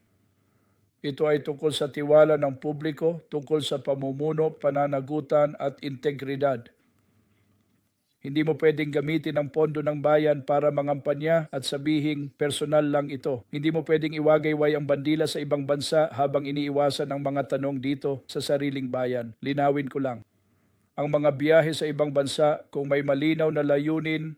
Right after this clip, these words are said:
at may transparency, ay hindi problema.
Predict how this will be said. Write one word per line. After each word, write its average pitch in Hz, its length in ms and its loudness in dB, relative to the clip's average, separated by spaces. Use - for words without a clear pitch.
at 139 240 -4
may 143 80 0
transparency, 143 1120 0
ay 135 160 -2
hindi 143 240 -2
problema. 139 640 -2